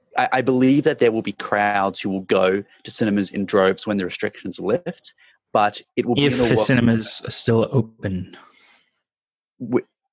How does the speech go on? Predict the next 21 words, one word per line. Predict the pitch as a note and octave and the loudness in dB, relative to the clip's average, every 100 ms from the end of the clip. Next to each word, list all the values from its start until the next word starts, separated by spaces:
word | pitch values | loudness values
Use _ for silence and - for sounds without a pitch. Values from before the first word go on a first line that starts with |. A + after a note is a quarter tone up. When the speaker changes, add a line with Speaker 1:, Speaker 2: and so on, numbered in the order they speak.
| _ _ _ _ _ - | _ _ _ _ _ -4
Speaker 1:
and | A#2 | 0
I, | A2 G#2 _ _ _ _ _ - | 0 -2 _ _ _ _ _ -2
and | A#2 A#2 A2+ | 0 2 0
it | - | -4
depend-, | A#2 B2+ A#2 A2+ A2+ - | -4 0 0 2 -2 -2
and | A2+ A2+ - | 0 0 0
it | A#2+ | 0
will | A#2+ | 0
vary | G#2+ A#2 A#2 A#2+ | 2 4 4 2
widely | G#2 G2+ G#2 G#2 G#2 G2+ | 2 2 2 0 -2 -4
in | G2 | -4
different | G2+ G2+ G2 F#2 - | -4 -2 -4 -6 -2
jurisdictions | G#2 F#2 - G#2 - G#2 G2 - | -2 0 -2 -4 -4 -4 -4 -4
and | A2 | -4
among | G2+ G2 | 0 0
individual | G2 G2+ G2 G2+ | 0 -2 -4 -4
cinemas | - G2+ G2 F#2 | -4 -2 -2 -2
and | F#2 | -2
among | G2 F#2+ G2 | -2 0 0
individual | F#2+ F#2+ - - G2+ | -2 -4 -8 -4 -4
communities. | - G2+ G2+ G2+ G2+ G2 F#2+ | -4 -6 -4 -2 -2 -4 -6